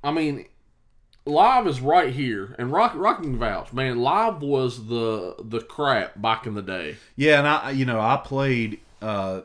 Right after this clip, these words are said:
Speaker 2: some guys came over, uh, Friday night, and, uh, we played some games, and I pulled out N B A Live oh seven on P S two, and just the gameplay of it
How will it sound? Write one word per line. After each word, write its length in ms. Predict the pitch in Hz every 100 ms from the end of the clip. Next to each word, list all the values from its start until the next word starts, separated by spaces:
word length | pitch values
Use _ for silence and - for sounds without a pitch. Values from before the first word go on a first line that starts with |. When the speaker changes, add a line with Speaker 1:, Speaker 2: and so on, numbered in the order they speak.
| _ _ - - - - - -
Speaker 2:
some 200 | - 117
guys 260 | 123 117 -
came 220 | 127 117
over, 600 | 117 117 113 110 107 104
uh, 300 | 107 101 98 92
Friday 340 | _ 120 117 110
night, 400 | 110 117 117 - -
and, 340 | 107 101 98
uh, 260 | 95 92 90 - _ _ -
we 80 | 117
played 280 | 131 127
some 140 | 123 110
games, 260 | 120 127
and 80 | 117
I 40 | 127
pulled 240 | - 151
out 180 | 143 139
N 140 | 147
B 80 | 139
A 120 | 135
Live 280 | 135 135 127
oh 120 | 117
seven 460 | 113 131 139 101 95
on 200 | 95 92
P 160 | 117
S 160 | 101 -
two, 340 | - 117 95 - _ _ _ _ _ -
and 520 | 117 110 101 92 90 -
just 340 | 120 175 - - _ _
the 180 | 104 107
gameplay 1120 | 101 107 123 165 208 202 - 208 226 226 220
of 280 | 175 214 233
it 220 | 214